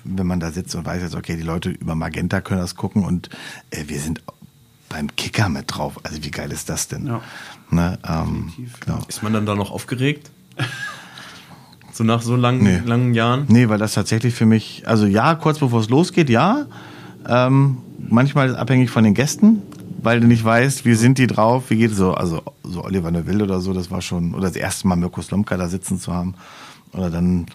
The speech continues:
Speaker 1: auf Englisch komplett so ein Ding zu machen, das, das ist schon vorher aufgeregt, aber, äh, es macht einfach Spaß. Es ist ja, es ist ja meine, mein, mein Hobby und meine Leidenschaft, von daher. Also ich freue mich auch richtig drauf.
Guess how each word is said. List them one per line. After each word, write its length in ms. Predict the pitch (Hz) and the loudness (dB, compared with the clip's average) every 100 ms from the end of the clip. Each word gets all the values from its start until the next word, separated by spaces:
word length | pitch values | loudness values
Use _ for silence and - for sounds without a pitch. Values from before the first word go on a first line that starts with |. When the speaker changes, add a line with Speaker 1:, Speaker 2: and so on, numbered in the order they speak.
| - - | -16 -12
Speaker 1:
auf 200 | 80 - | -10 -6
Englisch 360 | 95 101 104 - | 0 2 2 0
komplett 360 | 104 98 101 | -2 0 -2
so 80 | 98 | -2
ein 40 | |
Ding 160 | 90 95 | 0 0
zu 120 | - | 0
machen, 180 | 92 90 | 0 0
das, 140 | 90 | -4
das 220 | - 110 120 | -2 -4 -4
ist 80 | |
schon 200 | - 135 | 0 2
vorher 280 | 123 131 107 | 2 0 0
aufgeregt, 520 | 110 - 104 104 101 | -2 -4 -2 0 -2
aber, 220 | - 85 80 | -6 -8 -8
äh, 60 | - 98 - - _ _ | -10 -16 -16 -20 _ _
es 140 | - 101 | -8 -6
macht 160 | 98 | -4
einfach 220 | 80 - | -6 -12
Spaß. 340 | - - 120 95 | -12 -12 -12 -10
Es 80 | 98 | -6
ist 100 | 101 | -2
ja, 240 | 95 87 - - - - _ | 0 -2 -6 -18 -20 -20 _
es 120 | 98 | -8
ist 80 | 87 | -2
ja 80 | 95 | 0
meine, 480 | 85 82 82 85 90 95 | 2 0 -2 -4 -8 -8
mein, 300 | 92 92 87 | -4 0 0
mein 240 | 87 90 | 0 0
Hobby 160 | 90 92 | 0 2
und 80 | 87 | 2
meine 160 | 87 | 2
Leidenschaft, 560 | 87 82 82 87 87 - | 0 -2 -2 -2 -4 -6
von 160 | 85 | -6
daher. 300 | 80 76 78 - - | -6 -8 -16 -14 -4
Also 160 | 107 | 0
ich 100 | 117 | 0
freue 120 | 131 | 2
mich 140 | 120 107 | 2 2
auch 100 | 98 | 0
richtig 240 | 120 - | -4 -6
drauf. 320 | - 113 151 | -2 0 0